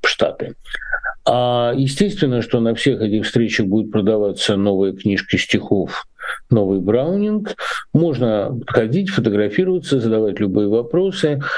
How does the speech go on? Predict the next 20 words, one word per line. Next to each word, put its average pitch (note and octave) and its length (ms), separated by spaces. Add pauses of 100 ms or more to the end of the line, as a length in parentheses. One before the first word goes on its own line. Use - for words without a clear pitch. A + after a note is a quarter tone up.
(100)
А - 120
вот E3+ 200
с - 60
новичком F#3+ 500
лучше F3+ 380
не F3+ 80
подходить. B2 760 (420)
Мы F3+ 500
обеспечили C#3 800
довольно C3+ 380
высокий C3+ 540
уровень E2+ 400
безопасности A2 760
во F#2+ 160
время F#2 300
этих E2 220
гастролей. G2 560
Спасибо F#2+ 500
за F2+ 100
внимание. C#2 520